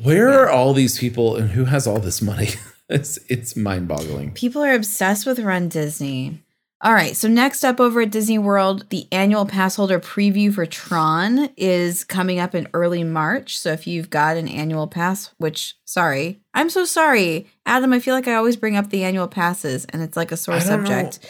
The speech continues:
Speaker 1: It is,
Speaker 2: 'Cause they
Speaker 1: because
Speaker 2: still don't,
Speaker 1: I
Speaker 2: they're still
Speaker 1: would
Speaker 2: not
Speaker 1: be
Speaker 2: available.
Speaker 1: a pass holder right now, and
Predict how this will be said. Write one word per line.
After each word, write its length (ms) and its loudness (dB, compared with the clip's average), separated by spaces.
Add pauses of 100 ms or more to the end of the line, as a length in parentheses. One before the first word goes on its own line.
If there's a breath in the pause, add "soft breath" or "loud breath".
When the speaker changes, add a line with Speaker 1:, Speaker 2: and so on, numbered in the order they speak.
(120)
Speaker 1:
It 140 -2
is, 380 0
Speaker 2:
'Cause 100 0
they 60 2
Speaker 1:
because 80 0
Speaker 2:
still 180 4
don't, 320 2
Speaker 1:
I 160 0
Speaker 2:
they're 120 4
still 160 4
Speaker 1:
would 40 6
Speaker 2:
not 140 4
Speaker 1:
be 80 6
Speaker 2:
available. 320 4
Speaker 1:
a 40 2
pass 300 0
holder 380 0
right 240 -4
now, 520 -4
and 800 -6